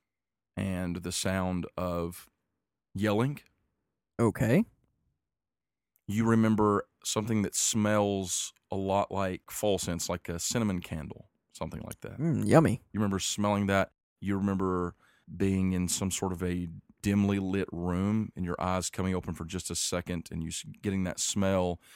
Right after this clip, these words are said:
Speaker 1: and hearing muffled voices and then nothing again. And then you remember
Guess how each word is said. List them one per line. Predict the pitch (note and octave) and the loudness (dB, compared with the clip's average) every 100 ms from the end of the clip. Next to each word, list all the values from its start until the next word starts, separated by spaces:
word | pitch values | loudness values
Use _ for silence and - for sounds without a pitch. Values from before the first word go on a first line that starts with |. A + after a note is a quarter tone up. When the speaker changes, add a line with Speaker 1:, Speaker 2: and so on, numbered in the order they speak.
| - - - | -20 -20 -8
Speaker 1:
and | F2+ | -4
hearing | F#2+ F#2 F#2+ | 0 2 2
muffled | F#2+ - F2 | 0 0 -6
voices | F2+ F#2 - F2 E2+ | -2 -2 -2 -4 -4
and | - F2+ | -4 -2
then | E2+ | 0
nothing | F#2 F2 E2+ E2+ | 0 -2 -6 -10
again. | D#2+ C#2 - _ _ _ _ _ | -10 -10 -12 _ _ _ _ _
And | G#2+ G2+ | 0 2
then | G2 G2 G2 G2 F#2+ - | 4 2 2 2 0 -2
you | F#2 F#2+ | -4 0
remember | F#2 F#2 F2+ F#2 F2+ F2+ | 2 2 2 0 0 -2